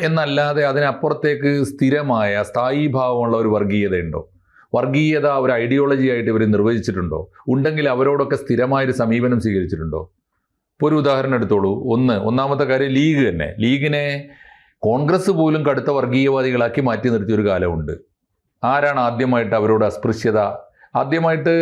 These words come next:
വേ-, മുന്നണി ഉണ്ടാക്കിയത് എനിക്ക് തോന്നുന്നു പി എസ് പി ആണ്. ഒന്നാമത്തെ അമ്പത്തേഴിലെ തെരഞ്ഞെടുപ്പിൽ കേരളത്തിൽ പി എസ് പി ലീഗ് മുന്നണിയുണ്ട്.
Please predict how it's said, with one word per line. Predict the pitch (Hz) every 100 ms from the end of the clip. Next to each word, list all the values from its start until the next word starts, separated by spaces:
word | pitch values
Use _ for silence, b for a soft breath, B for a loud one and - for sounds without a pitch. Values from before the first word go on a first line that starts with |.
| 165 170
വേ-, | 160 151 156
മുന്നണി | 151 151 156 160
ഉണ്ടാക്കിയത് | 156 151 123 139 135 151 160
എനിക്ക് | 139 139
തോന്നുന്നു | 135 139 135
പി | 151
എസ് | 151 151
പി | 113 85
ആണ്. | 78 85 - b b b b -
ഒന്നാമത്തെ | 120 143 143 110 101
അമ്പത്തേഴിലെ | 107 131 139 135 135
തെരഞ്ഞെടുപ്പിൽ | 127 113 117 104 117 113
കേരളത്തിൽ | 110 101 101 107
പി | 101 117
എസ് | 131 131
പി | -
ലീഗ് | 127 113 113 117
മുന്നണിയുണ്ട്. | 107 95 90 80 71